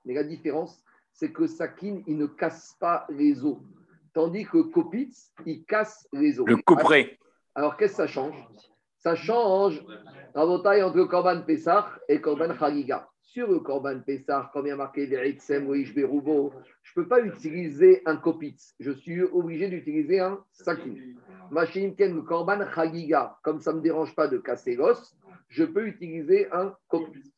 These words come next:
Speaker 1: Première chose. Deuxième chose, on avait parlé de ça dans Psachim, on avait parlé que quoi ? On avait parlé que traditionnellement, tous les Juifs qui vont shriter leur Korban le quatorze, la veille, le treize, par sécurité, ils emmenaient leur couteau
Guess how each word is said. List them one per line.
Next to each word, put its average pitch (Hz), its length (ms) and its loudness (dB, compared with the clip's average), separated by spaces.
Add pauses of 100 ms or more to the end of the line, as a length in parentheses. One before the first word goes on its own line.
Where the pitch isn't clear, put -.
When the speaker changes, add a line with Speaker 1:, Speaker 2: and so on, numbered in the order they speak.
Speaker 1:
Première 156 300 -2
chose. - 220 -20
Deuxième 170 340 4
chose, 98 180 -12 (100)
on 139 120 -4
avait 156 160 2
parlé 143 220 -2
de - 40 -14
ça 127 140 -6
dans 123 100 -8
Psachim, 170 440 -6 (440)
on 147 80 -10
avait 135 160 2
parlé 143 340 -2
que 143 100 -8
quoi ? 131 360 -6 (320)
On 143 140 -6
avait 147 220 -2
parlé 156 440 0
que 147 300 -4
traditionnellement, 165 960 -2
tous 185 100 -6
les 185 140 -2
Juifs 151 280 -10 (520)
qui 175 120 -8
vont 160 160 -4
shriter 175 380 -4
leur 135 320 0 (100)
Korban 143 460 0 (240)
le 139 100 0
quatorze, 170 560 0
la 160 200 4
veille, 156 400 4 (100)
le 180 180 6
treize, 185 480 0
par 151 160 -6
sécurité, 160 720 -2 (300)
ils 180 200 -4
emmenaient 185 320 2
leur 139 220 0
couteau 170 500 0